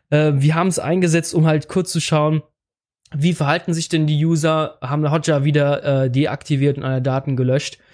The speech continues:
Und ja, so haben wir zum Beispiel festgestellt, dass viele User ganz kurz scrollen und haben dann immer hier den ersten Link geklickt, weil viele sind natürlich auch über das Keyword Google-Alternativen auf unsere Seite draufgekommen,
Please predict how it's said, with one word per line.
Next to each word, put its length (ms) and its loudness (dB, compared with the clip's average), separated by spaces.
Und 400 2
ja, 440 -2
so 180 0
haben 140 0
wir 80 -2
zum 160 0
Beispiel 260 -2
festgestellt, 640 -2
dass 200 -2
viele 200 0
User 380 2
ganz 340 -4
kurz 240 -2
scrollen 440 -2
und 160 2
haben 140 2
dann 140 2
immer 260 0
hier 320 0
den 160 0
ersten 440 -2
Link 140 -2
geklickt, 360 -6
weil 120 -2
viele 460 -2
sind 200 0
natürlich 280 0
auch 140 0
über 160 4
das 180 -2
Keyword 420 -2
Google-Alternativen 920 0
auf 160 -8
unsere 300 -2
Seite 320 -4
draufgekommen, 640 -4